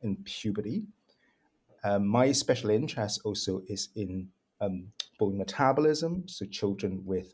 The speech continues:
um, rare bone disorders, but also children with, um, bone disorders or osteoporosis as a result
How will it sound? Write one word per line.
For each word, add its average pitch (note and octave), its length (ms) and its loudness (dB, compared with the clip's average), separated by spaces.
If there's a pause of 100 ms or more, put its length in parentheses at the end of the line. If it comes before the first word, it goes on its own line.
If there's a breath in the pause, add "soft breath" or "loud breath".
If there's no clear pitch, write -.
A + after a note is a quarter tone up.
um, F#2 280 -6 (420 soft breath)
rare G#2+ 260 6
bone G#2 260 2
disorders, C3 640 0 (420)
but C#3+ 120 4
also A#2 320 4
children G2+ 540 -2
with, F#2+ 340 -2
um, F#2+ 380 -4 (520)
bone G#2+ 200 4
disorders A2+ 600 6
or F2+ 180 -2
osteoporosis - 800 -6
as B2 140 -6
a D#3 40 -2
result A2+ 440 0